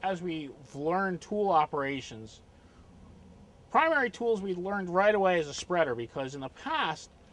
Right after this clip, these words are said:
we needed a spreader to pop doors, pop hinges, pop, pop latches, force them apart. Today's cutters can facilitate cutting these things, hinges and latches, very easily. However,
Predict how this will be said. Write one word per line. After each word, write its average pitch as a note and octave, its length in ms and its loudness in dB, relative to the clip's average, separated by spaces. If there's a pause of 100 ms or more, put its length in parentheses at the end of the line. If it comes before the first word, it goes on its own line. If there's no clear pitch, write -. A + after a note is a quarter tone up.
(360)
we F3 80 -4
needed B3 220 -4
a F#3+ 40 -2
spreader G#3 400 4
to E3+ 100 -2
pop - 440 -2
doors, E3+ 600 0 (220)
pop D3 220 2
hinges, D#3 460 -8 (160)
pop, C#3+ 220 -10
pop C#3 280 -2
latches, B2 640 -4
force C#3 300 -8
them B2+ 160 -12
apart. G#2+ 400 -8 (1040)
Today's D4+ 380 0
cutters D#3+ 600 -2 (340)
can D#3 160 -8
facilitate F#3+ 680 -6
cutting A3+ 340 0
these F#3+ 220 -10
things, E3 420 -8
hinges E3 340 -10
and D3 140 -8
latches, C3+ 640 -4 (480)
very F3 260 2
easily. B2 480 -4 (1160)
However, G3 560 0